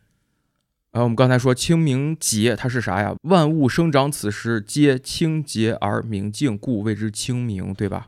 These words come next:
那当你在墓碑之前，你的心也会变得啥呀？清洁明净。在生死之前，任何人的杂念其实它都是会消失的。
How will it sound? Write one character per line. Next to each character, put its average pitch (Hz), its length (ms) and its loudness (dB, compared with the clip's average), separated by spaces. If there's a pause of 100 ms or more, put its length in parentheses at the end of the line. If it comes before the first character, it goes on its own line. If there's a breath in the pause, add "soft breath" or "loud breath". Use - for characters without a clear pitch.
(120)
那 190 120 0 (180)
当 202 260 8
你 120 180 2
在 139 200 4
墓 156 220 2
碑 156 200 6
之 147 160 0
前， 117 300 -2
你 110 80 0
的 104 120 0
心 180 380 2
也 104 140 -2
会 117 180 -2
变 113 240 0
得 98 140 -2
啥 98 240 -6
呀？ 95 220 -4 (100)
清 123 380 -2
洁 104 240 -2
明 98 260 -4
净。 110 340 -6
在 147 200 8
生 208 320 4
死 117 200 -2
之 131 160 -2
前， 123 200 0
任 233 160 2
何 139 140 6
人 110 100 4
的 107 80 2
杂 101 160 -2
念 113 160 0
其 - 220 -4
实 127 140 -4
它 127 120 -2
都 156 160 2
是 156 80 2
会 117 180 -2
消 135 220 0
失 170 220 0
的。 139 180 2